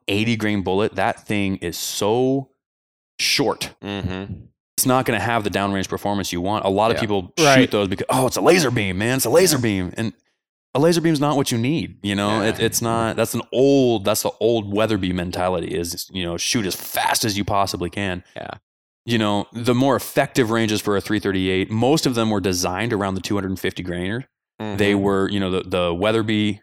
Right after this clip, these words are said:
Speaker 1: or the two forty Weth-, or three forty Weatherby, sorry, the three thirty-eight Win Mag, the, I believe even, I think the Lapua was designed around a three hundred grain bullet. But the two hundred and fifty to three hundred grainers is where you wanna sit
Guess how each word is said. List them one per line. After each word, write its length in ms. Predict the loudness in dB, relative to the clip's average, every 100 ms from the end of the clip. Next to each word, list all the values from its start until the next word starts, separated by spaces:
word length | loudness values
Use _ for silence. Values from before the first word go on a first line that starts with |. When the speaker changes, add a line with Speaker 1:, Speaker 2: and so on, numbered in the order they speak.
| -6
Speaker 1:
or 60 |
the 100 | -4
two 180 | 0 2
forty 280 | 2 2 2
Weth-, 260 | 2 0
or 80 | -2
three 220 | 0 2
forty 260 | 2 2 0
Weatherby, 300 | 0 -2 -4
sorry, 340 | -2 -2 0
the 100 | -2
three 200 | -4 -4
thirty-eight 300 | -2 0 0 0
Win 180 | -2 -2
Mag, 280 | -2 -4 -4
the, 180 | -6 -6 _ -6
I 120 | -4
believe 420 | 0 2 4 4
even, 460 | 2 0 0 -4 -6
I 40 | -6
think 140 | -4
the 60 | -2
Lapua 320 | -2 0 0
was 120 | 0
designed 320 | -4 -6 -4 -4
around 160 | -6
a 40 | -6
three 180 | -8
hundred 160 | -8 -8
grain 180 | -8 -8
bullet. 260 | -6 -6 -8 -20 _ _
But 120 | -2
the 80 | 0
two 220 | 0 2
hundred 180 | 2 2
and 100 | -2
fifty 340 | -2 -2 0 -2
to 100 | -4 -6 -20 _
three 220 | -2 0
hundred 240 | 2 0 -2
grainers 440 | -4 -2 -4 -6 -6
is 100 | -4
where 180 | -2 0
you 140 | 0
wanna 220 | -2 -4
sit 320 | -6 -4 -6